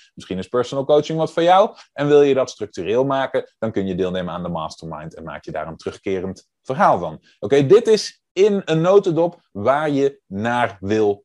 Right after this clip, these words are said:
werken. Oké, dit is je stip aan de horizon. In principe kan het,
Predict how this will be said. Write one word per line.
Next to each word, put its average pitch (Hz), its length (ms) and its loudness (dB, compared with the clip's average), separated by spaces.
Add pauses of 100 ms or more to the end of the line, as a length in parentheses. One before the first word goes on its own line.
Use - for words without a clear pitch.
werken. 92 500 -4
Oké, 107 200 -4
dit 151 180 0
is 180 160 -4
je 127 80 -4
stip - 480 -2
aan 147 180 -4
de 123 60 -4
horizon. 87 600 -2
In 117 140 -10
principe 190 760 -2 (220)
kan 156 160 4
het, 156 220 -4